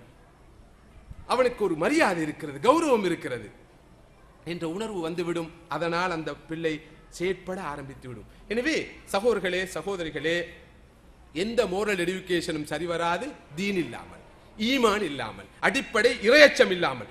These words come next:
உங்களது குழந்தைகளுக்கு அதனை கொடுங்கள். இது நான் சொல்கிற கருத்தல்ல, உலக புகழ் பெற்ற தத்துவ மேதைகள், மனோ தத்துவ அறிஞர்கள்,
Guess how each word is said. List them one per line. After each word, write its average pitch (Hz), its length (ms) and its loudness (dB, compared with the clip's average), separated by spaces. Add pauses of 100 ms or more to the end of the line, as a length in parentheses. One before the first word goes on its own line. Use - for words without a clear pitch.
(180)
உங்களது 277 380 6
குழந்தைகளுக்கு 294 600 4
அதனை 233 300 4
கொடுங்கள். 160 480 -6 (460)
இது 214 180 -6
நான் 226 280 -2
சொல்கிற 220 300 -4
கருத்தல்ல, 196 540 -8
உலக 262 420 -2
புகழ் 247 380 0
பெற்ற 262 600 0 (500)
தத்துவ 254 480 2
மேதைகள், 254 640 2
மனோ 247 320 0
தத்துவ 262 420 2
அறிஞர்கள், 262 680 4